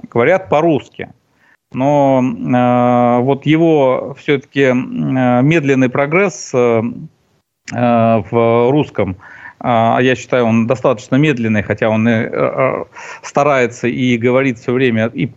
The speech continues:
практически все понимает по-русски, а пишет так вообще полностью по-русски, правда, используют в этом плане переводчики.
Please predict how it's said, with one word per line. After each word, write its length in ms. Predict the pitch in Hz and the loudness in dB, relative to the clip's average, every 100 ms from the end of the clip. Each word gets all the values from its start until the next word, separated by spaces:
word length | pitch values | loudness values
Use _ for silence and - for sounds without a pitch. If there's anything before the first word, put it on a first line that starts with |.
| _ | _
практически 480 | 139 - 156 - 143 | -4 -2 -4 -4 -6
все 200 | - 160 | 0 -2
понимает 580 | 120 113 110 107 104 104 | 0 0 2 2 0 -2
по-русски, 680 | - 147 160 - 107 101 104 - - | -2 -2 -6 -4 -2 -2 -4 -18 -8
а 80 | 123 | -4
пишет 400 | 113 196 151 - | 0 -2 -2 -4
так 140 | 120 | -4
вообще 420 | 123 123 123 - 127 113 _ | 0 -2 0 -2 -2 -4 _
полностью 500 | 147 123 107 - 107 | -2 0 -2 -4 -4
по-русски, 680 | 117 151 160 - 104 101 - _ | -2 -2 -4 -2 0 0 -4 _
правда, 320 | 117 110 101 107 | -2 0 0 -2
используют 600 | - 117 101 107 104 - | 0 -2 0 0 -2 -2
в 60 | |
этом 220 | 110 110 | -2 -2
плане 680 | 101 110 104 104 104 120 123 - | 0 0 2 2 0 0 -2 -4
переводчики. 640 | - 120 113 - - 110 | -2 2 2 -2 -4 -6